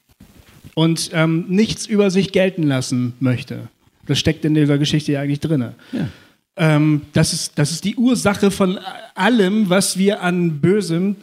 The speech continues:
Speaker 1: in dieser Welt erleben, bis heute, bis zu diesem Tag. Das ist, äh, das ist der absolute Kern von allem. Da steckt eine ganz schlaue, großartige Anthropologie drinne, ne? Und, und
Speaker 2: Und es steckt noch mehr drinnen, nämlich, äh,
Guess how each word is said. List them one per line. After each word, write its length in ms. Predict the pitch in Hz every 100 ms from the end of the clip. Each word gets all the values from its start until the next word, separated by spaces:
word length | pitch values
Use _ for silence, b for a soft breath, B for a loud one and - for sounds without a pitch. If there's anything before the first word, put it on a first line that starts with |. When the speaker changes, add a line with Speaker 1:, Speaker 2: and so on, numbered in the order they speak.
| _
Speaker 1:
in 160 | 214 208
dieser 280 | 196 180 165
Welt 200 | 175 185
erleben, 500 | 156 165 190 196 147
bis 300 | 196 - 160
heute, 340 | 220 240 139
bis 180 | 143 -
zu 80 | 175
diesem 260 | 180 175 175
Tag. 380 | 233 180 131
Das 140 | 156 143
ist, 180 | 165 165
äh, 260 | 160 151 156 B B
das 100 | 165
ist 40 | 156
der 120 | 180
absolute 300 | 196 185 165
Kern 300 | 165 208 233
von 180 | 185 156
allem. 260 | 185 175 135 B B
Da 100 | 160
steckt 240 | 151 202 208
eine 160 | 170
ganz 340 | 165 185 185 - B B B _ _ -
schlaue, 720 | - - 170 226 190 185 208 170
großartige 800 | 160 190 208 - 180 190 185 190
Anthropologie 580 | 175 185 185 185 180 180
drinne, 340 | 123 113 117 - -
ne? 200 | 131 160 B B B -
Und, 260 | 185 175
und 240 | 190 180 190
Speaker 2:
Und 80 |
es 100 | 220
steckt 220 | 202 190 180
noch 100 | 131
mehr 280 | 123 202 240
drinnen, 380 | 214 214 214 170
nämlich, 560 | 165 190 180 - - - 95
äh, 480 | 151 151 151 151